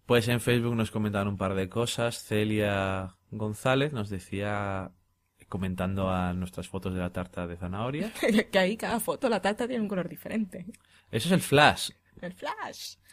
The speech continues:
Speaker 1: Pero
Speaker 2: Aquaman.
Speaker 1: totalmente, si os dais cuenta, las que están más, entre comillas, amarillo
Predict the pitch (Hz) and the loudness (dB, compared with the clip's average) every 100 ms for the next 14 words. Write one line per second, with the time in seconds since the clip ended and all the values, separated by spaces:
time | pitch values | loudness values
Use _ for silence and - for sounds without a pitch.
0 | - - 107 131 120 120 139 277 104 92 | -6 0 2 6 6 8 6 4 2 -2
1 | - - 110 110 113 120 107 92 87 92 | -4 -4 0 0 0 0 0 0 -2 0
2 | 92 90 - - - - 110 113 110 - | 0 0 -4 -14 -16 -6 -2 0 0 -2
3 | _ _ _ 117 110 104 107 104 98 92 | _ _ _ -6 -2 2 2 2 0 2
4 | 107 110 101 110 | 2 2 -2 -4